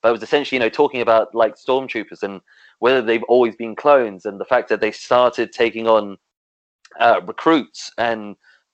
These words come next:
you know, taking people from, you know, and it, again, the kind of, you know, the, the episode seven, eight, and nine go into that more with,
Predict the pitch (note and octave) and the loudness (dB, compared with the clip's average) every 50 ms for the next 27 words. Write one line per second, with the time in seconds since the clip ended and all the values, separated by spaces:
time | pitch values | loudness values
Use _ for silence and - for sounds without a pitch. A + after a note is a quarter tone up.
0 | _ _ _ _ B2+ B2 A2 G#2+ - C#3+ C#3 A#2 A#2+ - C3 B2+ A#2+ - C3 A#2+ | _ _ _ _ -6 -6 -6 -4 -2 -2 -2 -2 -2 -6 -6 -6 -2 -2 -2 -2
1 | A#2+ A2 - _ _ - B2 A#2 G#2+ G#2 G2 F2+ F2+ - _ _ _ - B2 C3+ | -2 -4 -8 _ _ -6 -2 0 0 0 0 -2 -8 -12 _ _ _ -4 -2 -2
2 | B2 C#3 C3+ - C3+ - D3+ C3+ A#2 G#2+ G2 - _ _ _ A2+ A2 - - - | -2 -2 -2 -2 0 0 0 0 -2 -4 -10 -14 _ _ _ -6 -6 -6 -2 2
3 | D#3+ D#3+ D3+ C#3+ B2+ A#2 - - _ _ _ _ _ _ _ _ _ _ _ _ | 2 2 4 2 2 0 -2 -8 _ _ _ _ _ _ _ _ _ _ _ _
4 | _ _ _ _ _ _ _ _ _ _ - D#3+ D3+ D3 C#3 A#2 C#3 C#3+ A#2+ B2+ | _ _ _ _ _ _ _ _ _ _ -4 0 2 2 4 4 2 2 2 2
5 | - C3 C3 A#2+ G#2+ - _ _ _ _ _ _ _ _ _ _ _ _ _ _ | 2 2 2 2 -2 -10 _ _ _ _ _ _ _ _ _ _ _ _ _ _
6 | - - _ _ _ - _ _ _ - C#3+ C#3+ - - D3+ C#3 - - - D#3 | -20 -20 _ _ _ -20 _ _ _ 0 0 0 2 2 0 0 2 2 2 2
7 | C#3 C3+ C3 C3 C3+ C3+ A#2+ G#2 G#2+ A2 A#2+ C3 C#3 C3+ B2 A#2+ A2 - B2+ B2 | 2 2 0 0 0 0 0 -2 -4 -6 -4 -2 -2 -2 -4 -6 -4 -2 0 2
8 | B2 B2 B2 B2 - B2 A2+ G2 A#2+ A#2+ C3+ C3+ B2+ A#2 G2 G#2 G2+ F#2+ | 2 0 -2 -2 -2 -2 -2 -2 -2 -2 0 2 2 0 0 -4 -8 -8